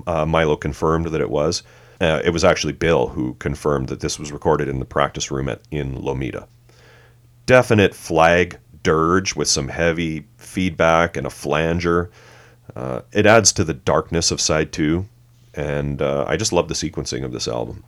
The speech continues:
Here's again from that press kit, Ryan. This is from the L A Times, uh, Sunday, September seventh, nineteen eighty-eight.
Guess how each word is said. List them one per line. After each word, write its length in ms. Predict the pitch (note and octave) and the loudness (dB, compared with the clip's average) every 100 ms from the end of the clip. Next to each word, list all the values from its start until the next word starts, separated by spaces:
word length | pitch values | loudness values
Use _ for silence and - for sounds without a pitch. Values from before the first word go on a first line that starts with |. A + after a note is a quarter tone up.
| _ | _
Here's 280 | B2 B2+ G#2 | 4 4 4
again 240 | F2+ F#2 | 2 2
from 160 | G2 F2+ | 4 2
that 160 | D2 | 0
press 240 | - E2 - | 2 2 2
kit, 260 | F#2+ - | 0 2
Ryan. 280 | F2+ D#2+ D2+ | 2 2 0
This 140 | D#2+ | 0
is 60 | F#2 | 0
from 140 | - | 0
the 180 | F2 - | 0 0
L 160 | D#2+ E2+ | 0 2
A 100 | E2+ | 0
Times, 600 | - D2+ D2+ C#2 C2+ - - | 0 0 0 -2 -4 -6 -6
uh, 320 | C#2 C2+ B1 | -6 -4 -6
Sunday, 800 | - - - - - A#2 A#2 G#2+ | -8 -8 -8 -6 0 2 4 4
September 420 | - C#2+ F2 E2 | 2 -2 -2 -2
seventh, 360 | - D#2 B1+ - | -2 -2 -2 -4
nineteen 320 | D2 - C#2 | -6 -4 -6
eighty-eight. 420 | C2+ B1 G#1 - | -4 -6 -8 -12